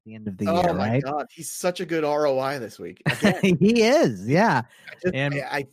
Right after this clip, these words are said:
Speaker 2: freaking love him. I just
Speaker 1: Montgomery
Speaker 2: can't get
Speaker 1: just
Speaker 2: enough.
Speaker 1: had a career game. Robinson, uh, is in line for some scores. Uh, yeah, I'm Bears stack all the way in this one.
Speaker 2: Uh, look, Montgomery has been the R B one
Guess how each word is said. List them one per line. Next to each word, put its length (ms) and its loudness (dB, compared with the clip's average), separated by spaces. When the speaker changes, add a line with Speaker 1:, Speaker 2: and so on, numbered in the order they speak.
Speaker 2:
freaking 320 -6
love 240 2
him. 280 0
I 60 -16
just 80 -10
Speaker 1:
Montgomery 480 2
Speaker 2:
can't 140 -2
get 40 -6
Speaker 1:
just 80 -6
Speaker 2:
enough. 100 -8
Speaker 1:
had 40 -10
a 120 -10
career 280 -8
game. 580 -12
Robinson, 720 -8
uh, 360 -4
is 180 -4
in 220 -4
line 320 -4
for 160 -10
some 200 -14
scores. 520 -10
Uh, 180 -16
yeah, 400 -2
I'm 240 0
Bears 280 -2
stack 320 -4
all 100 0
the 60 -2
way 180 -2
in 80 -2
this 180 -10
one. 140 -20
Speaker 2:
Uh, 180 0
look, 300 -4
Montgomery 580 2
has 120 0
been 160 0
the 80 0
R 220 2
B 180 -2
one 600 -2